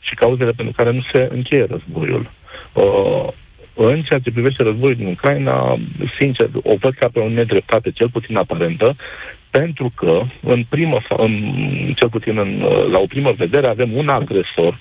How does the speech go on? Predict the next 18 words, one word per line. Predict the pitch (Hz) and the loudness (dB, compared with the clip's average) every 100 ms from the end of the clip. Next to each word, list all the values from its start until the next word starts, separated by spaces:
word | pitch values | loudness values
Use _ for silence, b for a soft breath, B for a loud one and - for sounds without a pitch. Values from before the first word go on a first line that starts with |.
| - | -2
care | 98 98 | 2 2
este | 98 | 2
invadatorul, | 101 85 85 87 - 78 107 120 | -2 0 0 0 2 2 0 0
Rusia, | 92 82 - 85 156 B B B B | -2 0 0 0 0 B B B B
și | - 135 | -2 0
avem | 131 156 | 2 0
un | 156 | 0
agresat, | 147 135 135 135 - 101 - - | 0 0 0 0 0 -2 -4 -2
respectiv | 98 - 95 - 113 - | -2 0 -2 -2 -4 -2
Ucraina. | 120 113 131 107 82 - - | -4 0 0 0 0 -4 -10
Dar | - 101 98 | -4 0 0
nu | 143 | 0
întotdeauna | 160 147 123 117 123 110 | 0 0 2 0 0 2
ăla | 123 107 | 2 0
agresat | 90 82 - 92 123 - _ _ _ _ | 0 -6 -2 -2 -2 -8 _ _ _ _
este | 101 101 110 | -2 0 0
și | 104 120 | -2 -2
victima. | 113 135 - 127 | 0 -2 -4 -6